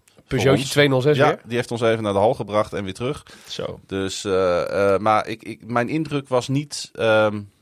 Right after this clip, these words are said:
Speaker 2: eh, nou, nee. Ik
Speaker 1: Jij
Speaker 2: vond
Speaker 1: zei in de appgroep, ik quote eventjes.
Speaker 2: Ja, ik doe dat maar even.
Speaker 1: Ja,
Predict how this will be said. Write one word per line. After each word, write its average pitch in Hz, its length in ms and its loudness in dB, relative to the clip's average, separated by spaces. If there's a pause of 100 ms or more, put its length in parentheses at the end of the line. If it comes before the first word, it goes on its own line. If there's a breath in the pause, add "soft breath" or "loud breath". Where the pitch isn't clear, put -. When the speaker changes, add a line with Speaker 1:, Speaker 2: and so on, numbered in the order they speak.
(840)
Speaker 2:
eh, 92 400 -2
nou, 67 380 -6 (720)
nee. 90 260 -4
Ik - 0 -
Speaker 1:
Jij 95 100 -14
Speaker 2:
vond 143 160 6
Speaker 1:
zei 170 180 4
in 175 80 4
de 151 100 4
appgroep, 185 380 0
ik 135 140 -2
quote 160 340 2
eventjes. 147 300 2
Speaker 2:
Ja, 147 60 8
ik - 200 0
doe 143 120 6
dat 139 160 4
maar 85 140 -2
even. 85 280 0
Speaker 1:
Ja, 135 220 4